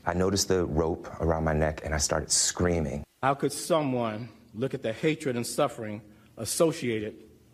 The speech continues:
Speaker 2: with that symbol and see an opportunity to manipulate that symbol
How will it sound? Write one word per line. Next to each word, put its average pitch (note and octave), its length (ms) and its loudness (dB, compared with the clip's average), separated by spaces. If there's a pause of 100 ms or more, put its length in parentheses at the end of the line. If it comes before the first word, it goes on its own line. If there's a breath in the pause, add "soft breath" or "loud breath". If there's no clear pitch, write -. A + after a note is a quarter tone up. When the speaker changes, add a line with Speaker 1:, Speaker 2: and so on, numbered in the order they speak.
(200)
Speaker 2:
with G#2 120 -8
that A2+ 180 2
symbol G#2+ 500 -4 (460 loud breath)
and A2 140 -6
see D3+ 220 0
an C3 100 4
opportunity A#2+ 800 0 (240)
to - 100 -2
manipulate A#2+ 720 0
that A2 140 -4
symbol G2+ 460 -4